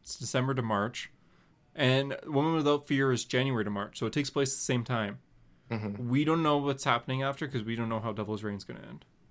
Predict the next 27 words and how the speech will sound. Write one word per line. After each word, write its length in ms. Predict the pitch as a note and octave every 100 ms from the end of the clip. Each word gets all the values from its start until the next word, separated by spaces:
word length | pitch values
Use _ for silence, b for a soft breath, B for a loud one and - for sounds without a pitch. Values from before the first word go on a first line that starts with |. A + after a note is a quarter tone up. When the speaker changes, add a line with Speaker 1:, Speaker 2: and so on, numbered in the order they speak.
| _ -
Speaker 2:
Yeah. 200 | G#2 G2 - - _ _
Speaker 1:
So 440 | - A#2+ G#2 - - - -
I'm 180 | A#2+
guessing, 520 | G#2+ B2+ - D3 C#3+ A#2+
I 120 | D#3
don't 180 | A3 A#3+
know 120 | A3+
if 80 | -
they'll 140 | F#3+
do 140 | E3
the 100 | C#3+
Hand 300 | B2 A#2+ G#2
again. 180 | F#2+ A#2 A2+
I, 100 | B2+ C3+
honestly, 380 | C3+ C3+ C#3
I, 60 | A#2+ - - D3
I'd 100 | B2
be 80 | B2
okay 200 | - A#2
with 80 |
Speaker 2:
Well, 160 | C#3 E3
they've 180 | F3+ E3
already 280 | G3+ E3+ -
Speaker 1:
Oh. 20 |
Speaker 2:
started 520 | - - B2 G3+ D3+
with 240 | G#2 F#2+ F#2+
it. 180 | F#2+